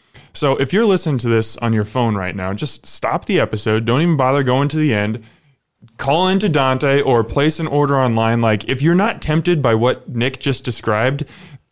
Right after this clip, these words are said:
y-, there's something wrong with you. You need to, <laughs> you need to pick up your phone and do that. And I think that's something, uh, that's very important to stress. Um, and we kinda talked about this a little bit earlier as we wind down, but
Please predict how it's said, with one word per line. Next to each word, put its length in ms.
y-, 120
there's 180
something 380
wrong 240
with 180
you. 200
You 220
need 220
to, 220
<laughs> 60
you 260
need 360
to 80
pick 260
up 180
your 120
phone 340
and 180
do 220
that. 300
And 140
I 80
think 160
that's 200
something, 680
uh, 380
that's 220
very 580
important 420
to 60
stress. 600
Um, 280
and 100
we 80
kinda 180
talked 260
about 260
this 180
a 40
little 160
bit 180
earlier 260
as 180
we 100
wind 320
down, 320
but 280